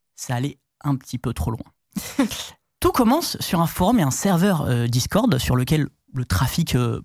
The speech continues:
prospère. Donc là, on voit des gens qui, qui mangent, euh, quasiment gratuitement et qui se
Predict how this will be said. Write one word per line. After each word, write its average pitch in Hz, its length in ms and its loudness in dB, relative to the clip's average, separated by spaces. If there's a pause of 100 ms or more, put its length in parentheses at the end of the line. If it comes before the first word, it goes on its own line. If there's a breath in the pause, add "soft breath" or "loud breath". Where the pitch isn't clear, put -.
prospère. 180 500 0
Donc 139 180 0
là, 196 80 2
on 196 60 2
voit 143 220 0
des 139 120 -2
gens 151 160 -2
qui, 131 260 -8 (420 loud breath)
qui - 180 -4
mangent, 165 460 4
euh, 131 380 0
quasiment 185 440 2
gratuitement 160 680 2
et 147 60 0
qui - 120 -8
se - 140 -8